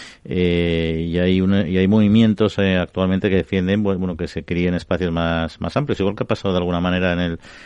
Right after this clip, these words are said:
en el, en el sector avícola, ¿no? Con las jaulas y el suelo, etcétera, ¿no? Eh, ¿cuál es la visión del sector sobre este, eh, debate en cuanto al espacio de, en, en la, en la vida de los animales en estas explotaciones?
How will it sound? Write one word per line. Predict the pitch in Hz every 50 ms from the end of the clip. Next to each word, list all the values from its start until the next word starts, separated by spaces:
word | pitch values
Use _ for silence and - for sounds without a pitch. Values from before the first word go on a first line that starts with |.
| - - _ -
en | - 90 82 85
el, | 85 82 85 85 82 80 80
en | 82 80
el | 78
sector | - - 78 - 92 90
avícola, | 82 82 82 98 101 - - 90 85 82
¿no? | 82 90 95
Con | - 85 82
las | 78 -
jaulas | - 98 90 85 82 -
y | - 80
el |
suelo, | 78 - 92 90 85 80
etcétera, | - - 95 87 85 82 82
¿no? | 90 104 - - - - - -
Eh, | - 95 -
¿cuál | - 123 139
es | 151
la | 156 156
visión | 147 143 131 - - - 135 127 120 107 104 101 98
del | 98 101 92
sector | - - 101 87 87 92 - 104 101 98 95 92 - - - - _
sobre | - - 101 95 95 92
este, | 87 - - - 98 95 95 95 95 - 65 92 92 92 92
eh, | 87
debate | 85 90 90 101 95 - - 80
en | 82 80 -
cuanto | 87 87 82 82 85
al | 82
espacio | 82 - - - 98 92 - - 92 87 85 85 80
de, | 82 85 82 80 82 80 - - - - - - _
en, | - 90 90
en | 90 92 90 85 85
la, | 82 85 82 90 90
en | 87
la | 87 92 90
vida | 90 90 90
de | 87 85
los | 85 - -
animales | 87 85 85 85 85 85 85 85 85 82 78 -
en | 85
estas | 82 - 90 -
explotaciones? | 78 - - 80 76 73 - 82 78 76 78 - - -